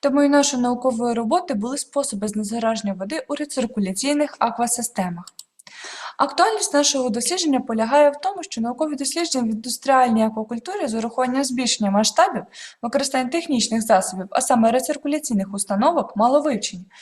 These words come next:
Аквафарми передбачають вирощування гідробіонтів із раціональним використанням води, де заміна становить не більше восьми відсотків, потребують вивчення та удосконалення. Необхідність розширення акваферми одночасно потребує санітарного контролю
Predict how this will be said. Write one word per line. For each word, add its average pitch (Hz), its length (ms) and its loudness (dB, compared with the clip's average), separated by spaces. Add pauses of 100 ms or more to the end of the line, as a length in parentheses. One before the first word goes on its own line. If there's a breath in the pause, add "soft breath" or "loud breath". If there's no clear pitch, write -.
(280 loud breath)
Аквафарми 320 560 -2
передбачають 240 540 -4
вирощування 247 440 -2
гідробіонтів 226 640 -4
із 320 140 -8
раціональним 262 580 -2
використанням 247 600 -4
води, 220 260 -4 (380 loud breath)
де 220 80 -4
заміна 330 320 0
становить 247 340 0
не 214 60 4
більше 294 280 4
восьми 233 280 0
відсотків, 240 560 -2
потребують 214 380 -4
вивчення 262 360 -2
та 247 180 2
удосконалення. 214 720 -4 (420 loud breath)
Необхідність 381 400 -4
розширення 262 440 0
акваферми 269 440 -2
одночасно 247 460 -2
потребує 269 440 -4
санітарного 247 600 -2
контролю 214 540 -4